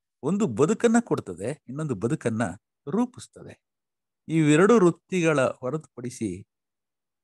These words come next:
ಇನ್ಯಾವುದೂ ಇಲ್ಲ ಅಂತ. ಇದು ಈ ನೆಲೆಯಲ್ಲೇನೆ ನಮ್ಮ ಬದುಕು ನಿಂತಿರೋಕ್ ಸಾಧ್ಯ. ಆದರೆ ದುರಂತ, ಇವತ್ತು ಕೃಷಿಯನ್ನ ನಾವು, ರೈತನನ್ನ ಕಡೆಗಣಿಸಿದ್ದೇವೆ. ತಂತ್-, ತಾಂತ್ರಿಕತೆಯ ನೆಲೆಯಲ್ಲಿ,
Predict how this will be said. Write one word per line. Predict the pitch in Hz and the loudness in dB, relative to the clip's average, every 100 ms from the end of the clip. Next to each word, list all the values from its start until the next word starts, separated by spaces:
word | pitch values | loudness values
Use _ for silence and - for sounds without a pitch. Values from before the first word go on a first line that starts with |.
| _ | _
ಇನ್ಯಾವುದೂ | 127 117 117 147 131 | -2 0 2 2 2
ಇಲ್ಲ | 113 107 | -2 -4
ಅಂತ. | 104 - _ | -6 -10 _
ಇದು | 127 139 | -12 -6
ಈ | 160 180 | 0 0
ನೆಲೆಯಲ್ಲೇನೆ | 123 123 180 202 208 | 2 0 0 -2 -4
ನಮ್ಮ | 190 151 123 | -4 -4 -6
ಬದುಕು | 113 123 - | -6 -10 -12
ನಿಂತಿರೋಕ್ | 104 - - _ | -16 -16 -20 _
ಸಾಧ್ಯ. | - 85 _ _ _ _ _ _ _ _ _ | -18 -18 _ _ _ _ _ _ _ _ _
ಆದರೆ | 123 120 110 | -8 -6 -6
ದುರಂತ, | 131 117 123 - 92 _ _ _ _ _ _ _ _ _ _ | -2 -2 -4 -8 -12 _ _ _ _ _ _ _ _ _ _
ಇವತ್ತು | 120 120 - 113 | -8 -8 -8 -16
ಕೃಷಿಯನ್ನ | _ 143 - 131 104 | _ -12 -6 -6 -4
ನಾವು, | 101 101 101 85 - _ _ _ _ _ _ | -6 -6 -8 -12 -18 _ _ _ _ _ _
ರೈತನನ್ನ | 120 139 139 101 92 98 - _ _ _ _ | -4 -4 -4 -8 -8 -8 -12 _ _ _ _
ಕಡೆಗಣಿಸಿದ್ದೇವೆ. | 135 135 135 123 101 - 92 95 - _ _ _ _ _ _ _ _ _ _ _ _ | -6 -4 -4 -6 -8 -14 -16 -16 -18 _ _ _ _ _ _ _ _ _ _ _ _
ತಂತ್-, | 151 160 139 | -4 -4 -4
ತಾಂತ್ರಿಕತೆಯ | - 135 147 131 120 113 104 | -4 -4 -4 -4 -4 -4 -6
ನೆಲೆಯಲ್ಲಿ, | 104 113 107 101 104 | -4 -2 -4 -4 -8